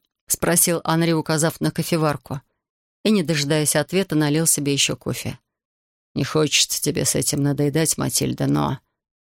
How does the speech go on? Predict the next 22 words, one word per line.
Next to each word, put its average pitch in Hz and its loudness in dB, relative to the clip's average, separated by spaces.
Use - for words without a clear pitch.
по - -6
договору 160 2
была 147 2
одна 143 -2
цель, 135 0
а 139 -2
не 139 -2
две». 135 -2
«Меня 175 4
застукали, 175 0
понимаешь?» 175 0
Эти 214 2
слова 190 2
она 208 2
выкрикнула. 143 -4
Не 185 4
для 180 2
того, 202 0
чтобы 165 0
придать 170 0
им 165 0
убедительности, 160 0